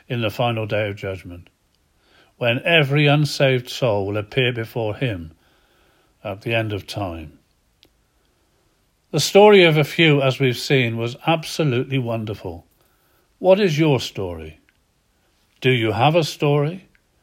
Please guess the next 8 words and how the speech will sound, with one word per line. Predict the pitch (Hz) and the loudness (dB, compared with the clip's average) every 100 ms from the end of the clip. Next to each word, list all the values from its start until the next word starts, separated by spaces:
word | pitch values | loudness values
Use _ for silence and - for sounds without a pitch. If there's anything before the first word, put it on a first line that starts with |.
| _ _ _ | _ _ _
of | 117 104 | -6 0
how | 135 | 0
God | 123 131 139 | 2 2 2
has | 131 | -2
touched | - 147 - - | -4 -6 -6 -6
your | 135 | -4
life? | 127 117 143 - _ _ _ _ _ _ _ _ _ _ | -4 -4 -6 -10 _ _ _ _ _ _ _ _ _ _
My | 131 143 185 185 175 | 2 4 6 4 0